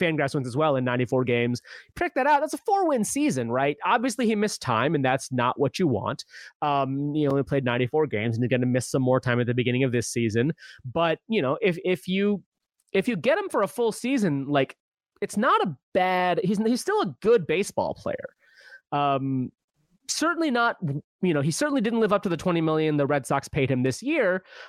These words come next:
but I think overall his contract is not bad, and especially if he comes back from this Tommy John, this modified Tommy John thing early,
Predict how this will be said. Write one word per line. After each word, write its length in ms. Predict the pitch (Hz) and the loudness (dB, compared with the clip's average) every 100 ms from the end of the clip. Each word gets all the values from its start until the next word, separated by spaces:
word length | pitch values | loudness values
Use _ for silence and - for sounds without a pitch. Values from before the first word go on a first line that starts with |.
| - | -16
but 240 | 123 196 | -2 0
I 100 | 196 | 2
think 340 | 170 - 330 - | -2 -2 -2 -2
overall 720 | 226 285 277 196 185 214 151 131 | 0 2 2 0 2 2 2 0
his 180 | 139 - | -4 -4
contract 480 | 185 190 185 170 | -2 0 0 -2
is 100 | 151 | 0
not 400 | 147 165 165 147 | 0 2 0 -2
bad, 420 | 165 151 143 135 135 | -2 0 2 2 2
and 120 | 143 | 0
especially 420 | - 220 226 233 | 0 0 0 0
if 60 | 190 | -2
he 60 | |
comes 200 | - 170 | -2 -2
back 220 | 143 160 | 0 -2
from 140 | - 151 | 0 -2
this 120 | 143 | -2
Tommy 320 | - 147 143 | 0 0 0
John, 440 | 127 143 139 139 135 | 0 0 2 0 -2
this 160 | 120 | -2
modified 420 | 147 143 135 135 | 0 0 0 -2
Tommy 260 | 123 131 131 | 0 0 0
John 280 | 127 131 127 | 2 0 0
thing 440 | - 135 127 123 - - - - _ | 0 0 2 0 -4 -18 -20 -20 _
early, 640 | 190 190 175 139 127 165 | 0 2 2 0 0 -2